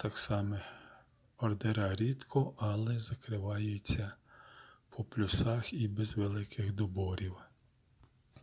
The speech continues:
Тому даний робот має певний,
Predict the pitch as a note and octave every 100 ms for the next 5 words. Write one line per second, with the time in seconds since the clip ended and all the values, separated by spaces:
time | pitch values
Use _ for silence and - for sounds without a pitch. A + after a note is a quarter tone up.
0 | - - _ - - - - - _ _
1 | _ _ _ _ - - - A2+ A#2+ C#3+
2 | B2+ - - - _ - - - _ _
3 | - C3 G#2+ A2 A2 G#2+ A2 A2 G#2 G#2
4 | - - - - - G#2+ G#2 G#2+ - -
5 | G2+ G#2 G#2 G#2 -